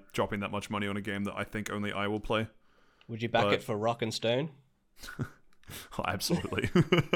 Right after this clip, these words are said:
Speaker 2: <laughs>
Speaker 1: Anyway, uh, next up on the list, uh, we got a shout out from, uh, a Gamatsu article, um, talking about putting rollback netcode in Persona four Arena Ultimate. Um,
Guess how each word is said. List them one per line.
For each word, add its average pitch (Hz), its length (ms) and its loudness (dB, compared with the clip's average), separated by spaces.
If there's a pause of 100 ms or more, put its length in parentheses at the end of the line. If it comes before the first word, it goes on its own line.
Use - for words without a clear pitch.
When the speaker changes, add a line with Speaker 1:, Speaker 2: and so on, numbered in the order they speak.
(340)
Speaker 2:
<laughs> - 0 - (540)
Speaker 1:
Anyway, 135 640 8 (380)
uh, 101 360 4
next 113 360 -4
up 98 380 -2
on 101 280 -2
the 98 60 -2
list, 101 320 -2 (120)
uh, 107 340 0
we 123 100 -4
got 165 140 0
a - 20 0
shout - 240 4
out 95 360 6
from, 131 500 2
uh, 120 340 2
a 120 100 0
Gamatsu 135 460 0
article, 101 460 0 (160)
um, 101 440 -2 (200)
talking 120 300 0
about 107 320 0
putting 120 220 0
rollback 117 340 2
netcode 127 480 0
in 107 380 -4
Persona 117 420 -2
four 117 440 2
Arena 117 280 0
Ultimate. 120 440 -4
Um, 104 360 0